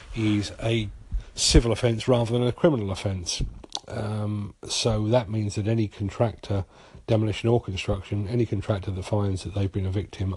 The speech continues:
of this kind of trespass would need to carry out prosecution under, uh, civil law, um, and civil law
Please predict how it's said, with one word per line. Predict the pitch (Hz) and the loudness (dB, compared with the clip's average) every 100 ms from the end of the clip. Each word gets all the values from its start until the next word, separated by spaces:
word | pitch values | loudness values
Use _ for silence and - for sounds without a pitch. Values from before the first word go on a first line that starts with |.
| - | 0
of | 104 101 95 - - - - - | 2 2 -2 -12 -20 -20 -20 -4
this | 110 98 | -2 0
kind | - 98 | 0 -2
of | 92 | -2
trespass | - 95 - 98 - - - - _ _ _ _ _ _ _ _ - - | -4 -6 -4 -4 -4 -8 -16 -20 _ _ _ _ _ _ _ _ -20 -4
would | 107 90 | 0 4
need | 120 110 | 4 4
to | - | 2
carry | - 101 | 0 2
out | 95 90 | 0 0
prosecution | 110 98 - 104 98 - 98 95 - | 0 0 0 2 2 2 0 -2 -2
under, | 98 95 92 92 90 | 0 2 2 0 -2
uh, | - 90 | -4 0
civil | - 101 92 | 4 4 4
law, | 98 104 104 - - - - - _ - | 4 4 4 0 -20 -20 -20 -20 _ -6
um, | 101 95 95 95 92 | -2 0 2 0 0
and | 104 95 | -2 2
civil | - 127 107 107 | 6 6 6 4
law | 104 101 101 98 | 6 4 4 0